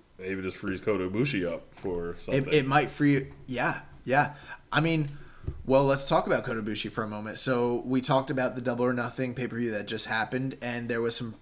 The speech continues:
Speaker 2: press that was out there about Kenny Omega during the press conference, and he was asked about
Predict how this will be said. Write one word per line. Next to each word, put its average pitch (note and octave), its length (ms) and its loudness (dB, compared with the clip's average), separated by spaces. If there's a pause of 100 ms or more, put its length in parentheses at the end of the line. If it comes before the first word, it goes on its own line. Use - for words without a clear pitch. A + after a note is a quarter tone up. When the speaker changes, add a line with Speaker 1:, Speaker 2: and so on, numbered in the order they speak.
(160)
Speaker 2:
press D#3 320 4
that A#2+ 260 0
was A#2 280 -4
out G#2+ 240 -4
there A#2 160 2
about G#2+ 500 -2
Kenny C3 220 -4
Omega B2 400 0
during A#2+ 160 -2
the A2+ 80 -8
press C#3+ 260 2
conference, B2 400 -2
and A2+ 120 -8
he A#2+ 80 -2
was A2+ 200 -4
asked - 460 0 (440)
about B2+ 840 2